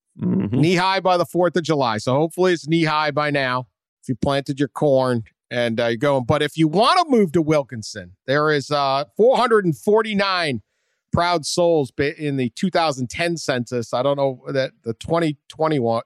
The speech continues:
Speaker 2: twenty twenty isn't up, and it shouldn't take that long to count four hundred and forty-nine people.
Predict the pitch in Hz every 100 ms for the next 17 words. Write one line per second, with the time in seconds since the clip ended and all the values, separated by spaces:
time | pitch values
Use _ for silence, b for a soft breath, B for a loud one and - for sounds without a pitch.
0 | _ 165 170 143 170 160 135 123 - 156
1 | 139 123 113 - 170 151 156 143 131 120
2 | 127 117 98 117 107 127 123 120 107 98
3 | 117 110 104 101 90 110 -